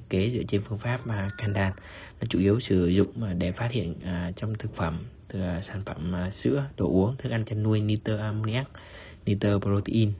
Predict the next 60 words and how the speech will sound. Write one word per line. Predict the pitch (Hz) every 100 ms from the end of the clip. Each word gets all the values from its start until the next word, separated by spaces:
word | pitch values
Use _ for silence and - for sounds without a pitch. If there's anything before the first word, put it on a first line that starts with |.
| -
vân | 101
vân, | 101 101 92
hoặc | 98
là | 90
trong | - 101
đất, | 120 127
trong | 120 110
nước, | 123 143
cũng | 120
như | 117 117
là | 95 92 101 - - - -
trong, | 107 101
à, | 101 98 101 98
thuốc, | - 139 -
hoặc | -
là | 117
trầm | 90 180
tích, | 113 139
cũng | 113
như | 117
là | 104
hóa | 98 101
chất. | 131 156 - - - -
Năm | - 101
một |
nghìn | 95 90 92 92
tám | 90 98
trăm | 117 107
tám | 104
mươi |
ba, | 113 104 95 - - - - -
à, | 98
Johan | 98 107 104 104 104
Karan | 101 101 98 98
là |
giới | 95 98
thiệu | 110 -
phương | 120
pháp | 110 110
mới | 104 113
để |
xác | 113 113
định | 120 107
nitơ | 104 - 110 104
trong | 104 101
các | 104 113
cái | 113
thể | - 90 117
hữu | 107 -
cơ, | 110 101 - - - - -
các | 117
mã | 117
hóa | 104 101 104 107 120
biệt, | 117 95 -
à, | 107 92 95 92
nitơ | 98 104 104 104 98
với | 104 107 117 117
các | 110
cái | 123
chất | 117